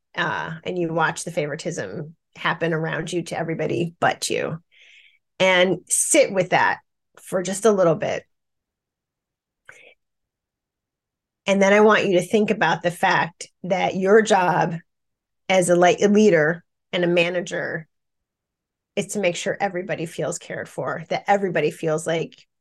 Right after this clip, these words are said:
they're your favorite, whether they are or not, but that you take the actions so that everybody feels like, "Oh, I'm getting great assignments for me. Oh, I'm getting the support and coaching that I need. Oh, I'm getting the flexibility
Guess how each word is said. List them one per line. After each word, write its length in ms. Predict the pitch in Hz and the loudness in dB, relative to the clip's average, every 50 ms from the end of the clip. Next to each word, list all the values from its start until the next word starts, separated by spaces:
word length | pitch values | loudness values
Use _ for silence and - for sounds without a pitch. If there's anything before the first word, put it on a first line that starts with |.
| _ _ | _ _
they're 240 | - 175 - 180 196 | -14 -6 -4 -4 -2
your 160 | 190 175 180 | -2 -2 -2
favorite, 480 | 185 - 196 - 240 - 107 101 - - _ _ _ _ _ _ _ _ _ _ _ _ _ | -2 0 0 -2 0 -2 -4 -8 -8 -12 _ _ _ _ _ _ _ _ _ _ _ _ _
whether 260 | - 214 208 208 202 | -4 -2 0 0 2
they 160 | 185 202 - | 2 2 2
are 300 | - 175 175 214 - - | 2 2 2 2 2 0
or 40 | 151 | -2
not, 360 | 143 135 120 98 - - - - 185 180 | -4 -6 -8 -10 -10 -12 -14 -16 -12 -10
but 120 | - 185 170 | -8 -4 -4
that 180 | 170 156 - | -4 -4 -4
you 80 | - 175 | -6 -8
take 220 | - 190 185 175 | -6 -6 -6 -6
the 120 | - - - | -8 -6 -4
actions 840 | - 175 185 165 - - - 185 156 160 170 160 165 165 - - - - _ _ _ _ _ _ _ _ _ _ _ _ _ | -2 -2 -2 -4 -4 -6 -6 -6 -4 -4 -6 -6 -8 -8 -10 -12 -16 -20 _ _ _ _ _ _ _ _ _ _ _ _ _
so 160 | - - - 190 | -16 -6 -2 -2
that 140 | 190 - - | -2 0 0
everybody 640 | - 190 202 196 180 190 180 165 170 165 156 160 170 | 2 2 2 4 4 4 4 4 4 4 2 2 0
feels 840 | - - - - 180 160 151 143 131 139 160 151 - - - - - _ _ _ _ - | -2 -4 -4 0 2 2 2 2 0 0 -2 -4 -4 -6 -8 -10 -14 _ _ _ _ -2
like, 220 | 190 180 175 - - | -2 -2 -2 0 0
"Oh, 220 | - 226 233 226 | 2 4 4 4
I'm 120 | 214 214 233 | 4 4 4
getting 300 | 220 247 220 208 202 185 | 4 4 4 4 2 0
great 280 | 175 - 175 170 165 | 0 2 4 4 4
assignments 520 | 170 170 - - - 165 170 165 - - - | 4 2 0 -2 -2 -2 -4 -4 -6 -8 -6
for 140 | - 170 | -4 -2
me. 340 | 165 - - 76 - 65 - - | -2 0 -2 -2 -4 -4 -2 2
Oh, 160 | 247 254 247 | 4 4 6
I'm 120 | 240 247 | 6 6
getting 220 | 220 240 233 208 202 | 6 6 6 6 4
the 60 | 196 | 2
support 520 | - 175 170 175 - - 190 190 160 - | -2 -4 -6 -4 -2 0 2 2 2 0
and 100 | - 185 | 0 -2
coaching 380 | - - 180 170 170 - - 165 | -2 -2 -2 -2 -2 -2 -2 -2
that 100 | - - | -2 -2
I 80 | 165 | -2
need. 380 | 165 160 151 151 160 156 165 - - - - - - - - - | -2 0 0 0 -2 -4 -6 -12 -18 -20 -20 -20 -20 -8 -2 2
Oh, 200 | 247 254 247 240 | 2 4 4 4
I'm 140 | 247 240 233 | 2 0 0
getting 280 | 240 240 220 220 214 | 0 2 2 2 0
the 60 | 190 190 | -2 -4
flexibility 1080 | - - 190 202 - - 226 185 175 185 196 196 196 165 165 180 175 170 175 180 - | -4 -6 -6 -6 -6 -8 -8 -6 -4 -2 -2 0 0 -2 -2 -2 -4 -6 -6 -8 -12